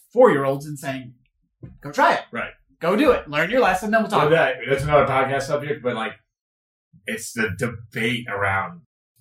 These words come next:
Speaker 2: money that too, that people, people just want to be involved in the debate.
Speaker 1: And that's why advice is so dangerous, 'cause it's so laced with opinion and it's so
Speaker 2: Mm-hmm.
Speaker 1: laced with your own experience versus somebody else's experience
Speaker 2: Yeah,
Speaker 1: in a
Speaker 2: they want to
Speaker 1: completely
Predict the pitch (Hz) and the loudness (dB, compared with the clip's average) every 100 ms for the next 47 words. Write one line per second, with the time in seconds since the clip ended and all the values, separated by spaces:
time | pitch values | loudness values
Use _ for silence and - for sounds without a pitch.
0 | - 107 104 98 92 90 - 131 107 92 | -12 -4 -2 -2 -2 -6 -6 -6 -4 -6
1 | 85 110 104 104 165 185 147 147 151 135 | -6 -8 -8 -2 0 2 0 -2 -2 -2
2 | 131 131 117 120 104 110 107 98 87 95 | -6 -6 -2 0 0 -2 -8 -10 -8 -10
3 | - - _ 165 220 240 247 233 180 143 | -10 -14 _ 2 2 4 2 2 2 0
4 | 175 185 175 170 170 - 151 131 139 170 | 2 2 -2 -6 -8 -6 -6 -2 -2 0
5 | 196 196 185 151 - - 202 185 160 156 | -2 -2 -4 -6 -6 -6 -4 -4 -4 -6
6 | 156 - 151 127 - 143 185 233 233 160 | -6 -8 -16 -18 -12 -8 -6 -6 -6 -8
7 | - - 180 175 175 175 165 151 - - | -8 -2 0 6 6 4 -2 -4 -6 -14
8 | - 151 175 175 160 165 170 165 - 165 | -12 -2 4 6 6 2 0 -2 -6 -6
9 | - - 143 147 170 170 147 147 165 160 | -6 -6 -2 -2 -2 -6 -8 -6 -8 -8
10 | 160 139 147 147 156 165 - 156 160 - | -6 -6 -6 -6 -10 -14 -6 -2 0 2
11 | - 123 131 - | 2 4 2 0